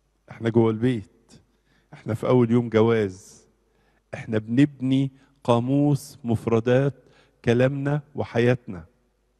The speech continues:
احنا بنختار الكلام اللي هيبني بيتنا. أكتر حاجة هنستخدمها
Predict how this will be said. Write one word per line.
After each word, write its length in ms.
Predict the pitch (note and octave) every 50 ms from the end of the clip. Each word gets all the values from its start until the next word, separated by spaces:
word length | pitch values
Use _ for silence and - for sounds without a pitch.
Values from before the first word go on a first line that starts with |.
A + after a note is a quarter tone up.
| _ _ _ _ _ _ _ _ _ _ _ - A#2+
احنا 260 | A#2 - - C3+ B2
بنختار 640 | A#2+ A2+ B2 A#2+ A#2 - - - - C#3+ D3 D3 D3
الكلام 580 | C#3+ C3 B2+ - - B2 B2+ C3 C3+ C#3 C#3+ D3
اللي 300 | - - C3+ B2+ B2 B2
هيبني 460 | B2 C3 C3 C#3 C#3+ C#3+ C#3 C3 B2
بيتنا. 460 | B2+ D3 D3+ - - C3+ A#2 F#2+ F2 _ _ _ _ _ _ _ _ _ _ _ _ _ _ _ _ _ _ _ _ -
أكتر 420 | C#3 E3 - - - - C#3+ B2 A#2
حاجة 460 | - - C#3 D3 D3 C3 C#3 B2+ B2+
هنستخدمها 880 | C3 B2 A2+ - - - A#2+ A2+ - C3+ C#3 C#3 C#3+ B2 G#2+ A2 G2